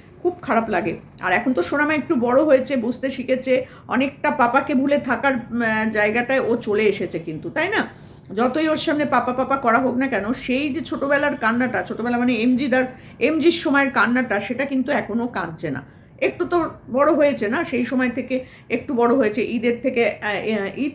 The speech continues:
ছিল তো তোমাদের, না রোজা ছিল তখন, রোজা, রোজার সময় থেকে এখন কয়েকটা মাস কেটে গেছে, সোনামা বেশ খানিকটা বড় হয়েছে, বুদ্ধি হয়েছে,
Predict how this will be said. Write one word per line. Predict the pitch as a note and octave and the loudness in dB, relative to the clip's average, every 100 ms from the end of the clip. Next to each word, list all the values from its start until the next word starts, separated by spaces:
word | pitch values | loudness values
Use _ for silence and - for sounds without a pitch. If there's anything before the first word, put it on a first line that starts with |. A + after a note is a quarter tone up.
| - | -6
ছিল | D#4+ C#4 | 0 2
তো | A#3 | 2
তোমাদের, | A3 G3 G3+ | 0 -2 0
না | G3+ | 2
রোজা | G#3+ C4 C#4+ | 4 4 2
ছিল | - A#3 | 2 -2
তখন, | A3 - F3+ | -2 -4 -4
রোজা, | E3+ F#3 F3 A#2+ - - - - | -4 -2 -2 -4 -8 -20 -20 -4
রোজার | F#3 A#3 C4 | 2 4 4
সময় | C4+ D4 C4+ C4+ | 2 0 0 0
থেকে | C4 C4 | -2 0
এখন | C#4+ A#3+ C4+ C4 | 2 2 0 2
কয়েকটা | C4 B3 - | 2 2 0
মাস | B3+ A#3+ B3 | 0 0 -2
কেটে | A3 A#3 | -4 0
গেছে, | A3+ G#3+ | -2 -2
সোনামা | A#3 G#3+ G#3+ G#3+ | -6 -4 -2 0
বেশ | G3+ - | -2 -2
খানিকটা | - A#3 - | -4 -4 -4
বড় | G#3+ F3 G3+ | -4 -2 0
হয়েছে, | G#3+ F#3+ - - - - F#3 | 0 -2 -6 -12 -18 -18 -4
বুদ্ধি | A3 - C#4 | -4 -2 2
হয়েছে, | C#4 A#3+ A#3 G#3+ | 4 4 2 -4